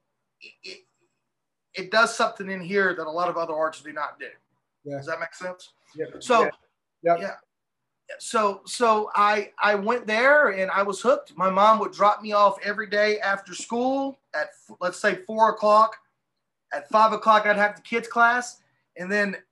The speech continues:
Speaker 1: I would just watch the adults. She'd pick me up at nine, ten o'clock at night. That was just my life.
Speaker 2: Yeah.
Speaker 1: Until the owner of the school, Gr-, Grandmaster Bob Harding, uh,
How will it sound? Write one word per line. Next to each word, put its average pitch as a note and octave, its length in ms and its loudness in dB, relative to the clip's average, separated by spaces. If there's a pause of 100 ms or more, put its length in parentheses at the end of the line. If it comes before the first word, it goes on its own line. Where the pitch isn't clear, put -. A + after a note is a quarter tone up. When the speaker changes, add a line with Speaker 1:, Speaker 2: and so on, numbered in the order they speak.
(280)
Speaker 1:
I F#3+ 120 2
would G3 120 -6
just F#3 240 -8
watch G#3 340 -2
the G#3+ 120 -8
adults. A3 320 0
She'd - 180 -12
pick G#3 200 -10
me G#3 100 -2
up G3 140 -2
at F#3 80 -12
nine, G3+ 320 2
ten G#3 160 -8
o'clock G#3+ 300 2
at G3+ 100 -12
night. A3+ 320 0
That G#3 140 0
was A3+ 160 -6
just G#3+ 240 -2
my F3+ 140 -2 (200)
life. F#3+ 340 2 (420)
Speaker 2:
Yeah. C#3 140 -10 (240)
Speaker 1:
Until G#3 400 0
the G3 220 -2
owner G3+ 340 4
of G3+ 100 -2
the F3 80 -16
school, G#3 400 0
Gr-, E3 300 0
Grandmaster F#3+ 420 0
Bob F#3+ 240 4
Harding, F3+ 440 0 (500)
uh, E3 440 -2